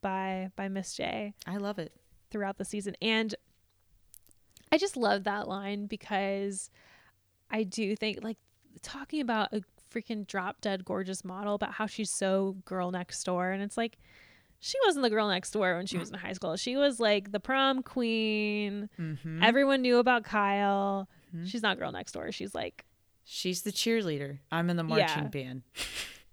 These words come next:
Speaker 1: Yeah,
Speaker 2: Or whatever.
Speaker 1: exactly. And I like that Jay, like, pointed out, or Miss J pointed out, he's like, "Yeah, that's kinda, you know, she is amazingly gorgeous. You know that, right?
Speaker 2: Yeah.
Speaker 1: She's not,
Speaker 2: <laughs>
Speaker 1: she's not a girl next door." Um,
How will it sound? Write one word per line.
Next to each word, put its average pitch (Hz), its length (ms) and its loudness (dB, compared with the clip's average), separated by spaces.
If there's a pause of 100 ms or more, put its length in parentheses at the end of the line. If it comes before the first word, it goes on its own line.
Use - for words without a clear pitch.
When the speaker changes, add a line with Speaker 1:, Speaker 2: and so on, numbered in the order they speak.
(180)
Speaker 1:
Yeah, 180 260 0
Speaker 2:
Or - 120 -4 (100)
whatever. 147 120 0 (180)
Speaker 1:
exactly. - 160 -6
And 220 200 0
I 220 80 4
like 220 220 4
that 240 160 2
Jay, 196 260 2
like, 190 180 0
pointed 190 260 -4
out, 175 300 -2
or 196 180 -4
Miss 190 220 -4
J 185 160 -2
pointed 180 280 -4
out, 180 100 -2
he's 185 160 -4
like, 185 180 -6
"Yeah, 226 140 -2
that's 262 180 -6
kinda, 349 280 -12 (100)
you 233 160 -6
know, 226 100 -2
she 254 240 -6
is 247 160 -2 (140)
amazingly 196 520 -2
gorgeous. 196 440 -4
You 202 80 -4
know 196 140 0
that, - 120 -2
right? 135 240 -4
Speaker 2:
Yeah. 233 180 4
Speaker 1:
She's - 180 -4 (100)
not, 302 120 2 (160)
Speaker 2:
<laughs> - 140 -20
Speaker 1:
she's - 160 -12
not 302 140 0
a - 20 -4
girl 277 180 -2
next 262 200 -4
door." 226 200 -4 (840)
Um, 208 520 2